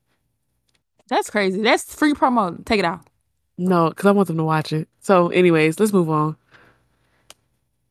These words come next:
Speaker 1: We're spinning the wheel of hell today.
Speaker 2: <laughs>
Speaker 1: And, um, we'll see.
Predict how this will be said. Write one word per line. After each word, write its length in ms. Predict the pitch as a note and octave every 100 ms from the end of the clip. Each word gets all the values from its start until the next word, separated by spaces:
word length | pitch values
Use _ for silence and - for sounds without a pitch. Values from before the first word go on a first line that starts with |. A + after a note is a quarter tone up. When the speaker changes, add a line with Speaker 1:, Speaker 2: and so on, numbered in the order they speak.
| _ _ - -
Speaker 1:
We're 220 | A3+ B3+
spinning 340 | C4 D#4 C#4 A#3+
the 100 | G#3+
wheel 180 | G3+ G#3
of 140 | G3
hell 240 | G#3 G3 F#3+
today. 340 | - F3+ F3 E3+ C#4
Speaker 2:
<laughs> 260 | A#3+ G#3 - _
Speaker 1:
And, 220 | F3+ F3+ F#3
um, 540 | F#3 F#3 F3+ F3 E3 _ _ _ _ _ _ _ _ _ _ _ _ _ _
we'll 160 | F4 F4+
see. 320 | A#3 G#3+